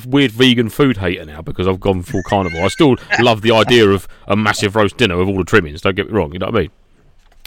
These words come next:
Speaker 1: But it's just making a conscious effort not to drink them, eat them things. But, um,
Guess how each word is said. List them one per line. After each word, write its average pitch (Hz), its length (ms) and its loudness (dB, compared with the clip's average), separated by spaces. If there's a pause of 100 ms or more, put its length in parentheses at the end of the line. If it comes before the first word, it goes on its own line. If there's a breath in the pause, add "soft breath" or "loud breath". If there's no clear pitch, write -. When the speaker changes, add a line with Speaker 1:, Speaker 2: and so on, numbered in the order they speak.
(160)
Speaker 1:
But 73 140 -16
it's - 80 -18
just 78 140 -14
making 85 180 -6
a - 40 -10
conscious - 360 -10
effort 82 160 -18
not - 120 -20
to - 60 -20
drink - 180 -10
them, 98 220 -16
eat 113 200 -2
them 80 100 -14
things. 78 280 -18 (580 soft breath)
But, 92 200 -8
um, 85 340 -6